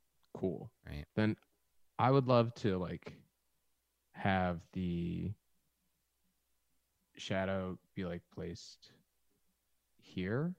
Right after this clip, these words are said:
Speaker 2: Okay.
Speaker 1: Almost, like, stretching from back there so they, like,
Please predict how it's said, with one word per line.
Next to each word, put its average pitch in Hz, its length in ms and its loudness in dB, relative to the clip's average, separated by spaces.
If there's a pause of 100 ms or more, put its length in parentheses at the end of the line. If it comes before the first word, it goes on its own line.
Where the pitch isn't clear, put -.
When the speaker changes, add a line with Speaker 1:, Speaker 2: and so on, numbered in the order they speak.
(720)
Speaker 2:
Okay. - 180 6
Speaker 1:
Almost, 135 220 4
like, 95 220 0
stretching 104 500 2
from 95 240 0 (320)
back 98 240 2
there 101 140 0
so 98 140 -6
they, 90 140 -2
like, 85 320 -8